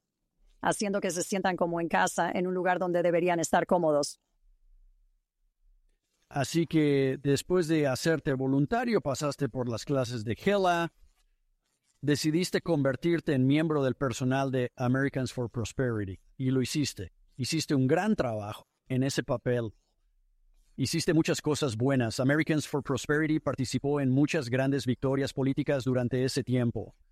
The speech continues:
Speaker 2: ¿Cuáles son algunos de los mayores logros de los que se ha sentido partícipe? Ya sabes, en Utah y, y tal vez incluso a nivel nacional, y, mientras eras personal de Americans for Prosperity.
Speaker 1: Así que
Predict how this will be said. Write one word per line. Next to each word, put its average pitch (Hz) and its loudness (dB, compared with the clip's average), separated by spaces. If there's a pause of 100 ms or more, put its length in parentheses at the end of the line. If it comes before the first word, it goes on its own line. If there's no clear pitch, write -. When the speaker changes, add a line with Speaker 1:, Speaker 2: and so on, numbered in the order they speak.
(460)
Speaker 2:
¿Cuáles 208 0
son 214 -2
algunos 170 2
de 151 2
los 131 -2
mayores 143 0
logros 175 0
de 143 0
los 131 -4
que 123 -4
se - -4
ha 139 0
sentido 131 -2
partícipe? 110 -6 (1200)
Ya 117 -2
sabes, 135 -4
en 120 0
Utah 135 0
y, 120 -2
y 135 -4
tal 131 0
vez 131 -2
incluso 131 0
a 131 4
nivel 131 2
nacional, 127 -2
y, 131 -4 (100)
mientras 131 -2
eras 139 -2
personal 131 -2
de 131 0
Americans 127 0
for 117 -6
Prosperity. 180 -2 (1900)
Speaker 1:
Así 220 0
que 214 0